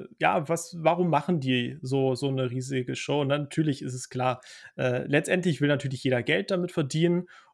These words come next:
und es ist halt ein riesiger Marketing-Coup und die verschiedenen Publisher und Entwickler, die zahlen natürlich dann auch einfach riesige Batzen von Geld,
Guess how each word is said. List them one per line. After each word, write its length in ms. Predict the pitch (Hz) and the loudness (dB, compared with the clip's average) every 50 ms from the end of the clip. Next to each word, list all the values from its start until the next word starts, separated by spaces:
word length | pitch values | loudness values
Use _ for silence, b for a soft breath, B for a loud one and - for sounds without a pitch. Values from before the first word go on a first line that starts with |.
| B | B
und 400 | _ 147 143 139 139 143 147 143 | _ 2 4 4 4 2 0 -2
es 180 | - - 131 127 | -2 -4 -2 -2
ist 140 | 143 131 - | -4 -2 2
halt 220 | 139 135 131 131 | 2 2 4 2
ein 140 | 147 139 135 | 0 0 0
riesiger 440 | 127 131 156 151 156 151 135 131 123 | 2 2 2 2 4 4 4 4 4
Marketing-Coup 880 | 123 127 151 - - 160 - 156 147 135 - - 170 175 185 190 185 B B B B B B | 4 2 2 0 -4 -6 -4 -2 -4 -4 0 2 4 4 4 2 0 B B B B B B
und 460 | - 135 139 135 135 135 - - - - | -2 2 2 4 2 2 -2 -6 -4 0
die 180 | 143 139 135 | 0 0 0
verschiedenen 760 | - - 131 - - 151 143 139 139 135 135 131 131 131 123 | 0 -2 -4 -4 0 0 0 2 2 2 2 2 0 -2 -4
Publisher 440 | - - 139 143 160 151 131 - 139 | -4 -2 -2 -2 0 -2 -2 -2 -2
und 160 | 131 123 127 | -2 -2 -2
Entwickler, 400 | 131 127 120 - 139 - - 147 | -2 -4 -4 -4 -6 -2 0 0
die 100 | 123 127 | 0 0
zahlen 320 | 123 - - 120 131 151 147 | -4 -4 2 4 4 6 6
natürlich 380 | 131 123 - - 131 123 117 | 4 0 0 -6 -10 -10 -8
dann 140 | - 131 123 120 | -6 -6 -6 -6
auch 140 | 117 - | -6 -6
einfach 340 | - 131 127 - - 131 - | -6 -6 -6 -4 -6 -6 -4
riesige 320 | - 143 131 - 143 135 123 | -2 -4 -2 -2 -2 -2 0
Batzen 340 | 120 123 - - - 139 | 0 -2 -2 -2 -8 -8
von 200 | 127 - 135 127 | -8 -6 -6 -2
Geld, 280 | - 135 131 143 143 - | 2 2 2 2 2 -2